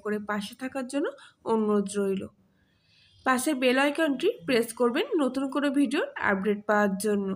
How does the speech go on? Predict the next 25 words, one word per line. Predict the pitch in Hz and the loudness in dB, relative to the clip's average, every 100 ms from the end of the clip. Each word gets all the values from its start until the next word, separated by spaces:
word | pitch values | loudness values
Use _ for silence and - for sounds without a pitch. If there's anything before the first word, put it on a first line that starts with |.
| - _ _ _ _ - _ 294 | -10 _ _ _ _ -20 _ 2
লবণ | 269 262 294 311 | 4 4 4 4
হলুদ | 311 453 330 | 2 2 2
মাখানো | 262 226 240 247 240 | 2 2 0 2 2
অবস্থায় | 240 - 262 262 | 0 0 -2 0
কিন্তু | 247 247 466 277 | -2 0 2 2
মাছগুলো | 202 190 226 226 226 | 0 -2 -2 -2 0
আমি | 247 240 | 0 0
এইভাবে | 214 214 240 | 0 -2 -2
কিছুক্ষণ | 240 226 220 349 508 254 | -4 -6 -4 -2 0 0
রেখে | 226 226 | 0 0
দেব। | 190 185 - - _ _ _ _ _ _ _ _ _ _ _ _ _ _ _ _ _ _ _ _ _ | 0 -2 -6 -14 _ _ _ _ _ _ _ _ _ _ _ _ _ _ _ _ _ _ _ _ _
এবারে | 285 285 269 381 - - _ _ - | 0 2 2 0 -4 -16 _ _ -6
আমি | 208 214 214 | -2 0 0
একে-, | 214 214 | 0 -2
একটা | 220 226 | -4 -4
কড়াইতে | 226 226 226 226 427 - - | 0 2 0 0 -4 -6 -6
কিছুটা | 247 233 233 214 - 208 | -4 -2 -2 -2 -4 0
জল | 220 294 480 269 | 2 2 0 2
গরম | 226 196 202 | 4 4 2
করে | 202 190 | 2 4
নেব। | 190 185 196 - - _ | 2 0 -4 -8 -18 _
খুবই | 294 302 285 | -4 -4 -2
সামান্য | 240 214 233 254 | -2 -2 -2 0
পরিমাণ | 269 262 294 233 | 0 2 2 2
জল | 220 | 2